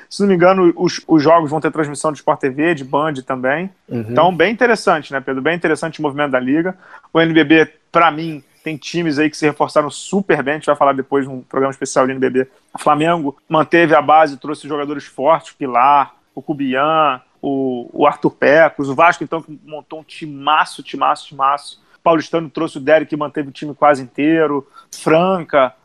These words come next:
Speaker 1: né, que trouxe o Léo Mendes, o Jefferson e todo mundo lá. Bauru manteve a base também, ainda reforçou de novo com o Hetzheimer.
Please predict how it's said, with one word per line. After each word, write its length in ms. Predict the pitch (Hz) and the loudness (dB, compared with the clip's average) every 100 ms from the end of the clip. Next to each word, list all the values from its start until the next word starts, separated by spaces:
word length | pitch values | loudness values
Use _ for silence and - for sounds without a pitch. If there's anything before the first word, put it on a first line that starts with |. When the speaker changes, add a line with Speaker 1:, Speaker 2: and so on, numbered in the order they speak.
| - - | -12 -4
Speaker 1:
né, 180 | 147 170 | 0 0
que 360 | - 147 127 - | 0 -2 -2 -6
trouxe 240 | 156 156 151 | -2 -2 4
o 40 | |
Léo 140 | 147 | 4
Mendes, 240 | 143 151 143 | 4 0 -2
o 20 | |
Jefferson 480 | 135 143 - - 143 | 2 0 0 -10 -10
e 40 | |
todo 200 | - 143 | -4 -4
mundo 240 | 139 139 127 | -4 -6 0
lá. 440 | 127 156 165 156 _ - - | 4 4 2 0 _ -20 -2
Bauru 340 | 156 156 170 | 2 4 2
manteve 420 | 185 160 - 165 147 | 0 -6 -6 -2 -2
a 60 | |
base 300 | 143 147 139 | 2 2 2
também, 240 | 147 147 151 | -6 -8 -6
ainda 120 | 147 | -6
reforçou 440 | 139 156 143 160 | -6 -8 -8 -8
de 60 | 147 | -6
novo 220 | 151 143 | -8 -8
com 100 | 143 | -8
o 60 | 139 | -6
Hetzheimer. 680 | 131 - 139 160 165 170 | -6 -2 2 4 2 -4